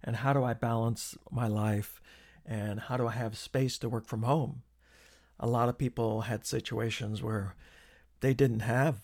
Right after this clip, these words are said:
space to work from home and have kids at home and being educated at home. So they tended to flee kind of the urban areas and sometimes purchased houses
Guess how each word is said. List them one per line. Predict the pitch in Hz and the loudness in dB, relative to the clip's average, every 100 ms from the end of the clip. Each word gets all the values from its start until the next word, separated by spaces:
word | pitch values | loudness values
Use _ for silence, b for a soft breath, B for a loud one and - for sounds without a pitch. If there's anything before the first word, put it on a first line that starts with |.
| - _ - | -14 _ -14
space | - 120 123 - - _ - | -6 -4 -4 -8 -16 _ -4
to | 120 | 0
work | 120 - | 2 0
from | - | -2
home | 104 117 107 101 101 - B B B | 0 0 0 0 -2 -8 B B B
and | - 107 | -6 -4
have | 107 104 - _ - | -2 -4 -8 _ 0
kids | 131 - | 0 2
at | 117 | 0
home | 113 117 110 110 107 | 0 0 -2 -2 -2
and | 104 - - | -4 -6 -6
being | 127 107 - | -4 -4 0
educated | 131 120 117 123 117 110 | 0 0 0 0 2 2
at | 107 | 0
home. | 110 113 110 107 107 b b b | 0 -2 -2 -2 -6 b b b
So | - 151 147 143 139 - _ _ _ _ _ - | -4 0 2 4 0 -4 _ _ _ _ _ -4
they | 135 | -4
tended | - 151 147 139 | 0 2 2 2
to | 139 | -2
flee | 123 143 143 139 131 123 - _ _ _ - | -2 2 4 6 4 0 -8 _ _ _ -8
kind | 127 | -2
of | 131 | 0
the | 120 - | 0 -2
urban | - 123 135 | -2 -2 0
areas | 110 107 104 101 101 - - _ - | 0 0 0 -2 -4 -8 -16 _ -8
and | 113 110 113 113 113 113 b b - | -4 -4 -4 -4 -6 -8 b b -6
sometimes | 139 131 127 117 117 - _ _ | -4 0 0 -2 -4 -12 _ _
purchased | 151 139 135 - | -2 0 -4 -2
houses | 127 120 - 113 | -2 -2 -4 -6